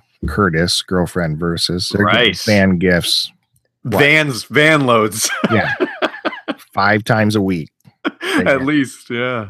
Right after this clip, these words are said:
Speaker 1: fan
Speaker 2: yeah.
Speaker 1: stuff coming in from them. So, uh, you know, and then we couldn't have it stay in Ontario.
Speaker 2: Mm-hmm,
Speaker 1: because
Speaker 2: right.
Speaker 1: there's just, it would be here forever.
Speaker 2: Forever, it's true, yeah.
Speaker 1: And, uh, I know Retro Nonsense Crew does get stuff 'cause everyone loves 'em.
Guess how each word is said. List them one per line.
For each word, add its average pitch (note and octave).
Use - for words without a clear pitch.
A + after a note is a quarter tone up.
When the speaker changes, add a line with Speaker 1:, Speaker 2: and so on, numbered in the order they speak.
Speaker 1:
fan A2
Speaker 2:
yeah. G2+
Speaker 1:
stuff -
coming E2+
in E2
from D#2+
them. E2
So, B2+
uh, A2+
you D#3
know, A#2
and A#2+
then B2+
we A#2
couldn't D#3+
have B2
it A2
stay A#2+
in A2
Ontario. G2+
Speaker 2:
Mm-hmm, G2+
Speaker 1:
because G2+
Speaker 2:
right. G2+
Speaker 1:
there's -
just, -
it F#2+
would G2
be F#2
here F#2
forever. E2
Speaker 2:
Forever, G2+
it's F2
true, F2+
yeah. G2
Speaker 1:
And, G#2+
uh, G#2
I C3
know F#3+
Retro E3
Nonsense G#2+
Crew A2+
does A2
get A2
stuff E2
'cause F2+
everyone F#2+
loves G2+
'em. E2